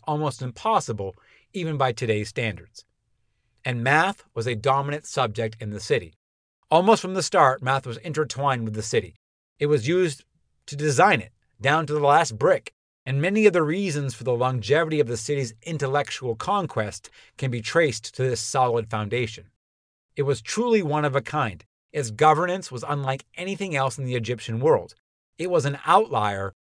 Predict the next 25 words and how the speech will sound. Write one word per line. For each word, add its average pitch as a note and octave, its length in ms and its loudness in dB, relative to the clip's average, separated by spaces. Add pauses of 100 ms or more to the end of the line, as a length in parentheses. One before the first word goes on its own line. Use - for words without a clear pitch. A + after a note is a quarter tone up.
(120)
in C3 140 -4
a A2+ 80 -4
three F3+ 260 -4
thousand E3+ 420 0
year D#3+ 180 2
old C3+ 200 6
culture D#3+ 520 -2 (380)
built G3 380 12 (300)
on B2+ 180 0
not C#3+ 240 2
having B2 420 2
outliers. G#2+ 680 -2 (800)
Outside G#3 420 4
of C3 100 6
Egypt, C3 440 0
people D3 260 -2
weren't B2 200 -2
as G#2+ 120 -4
lucky. A2+ 400 0 (840)
In C#3+ 100 -2
the C#3+ 80 2
wake G3+ 240 6
of F#3 100 6
Alexander's D#3+ 600 4
rampaging, A#2 720 -2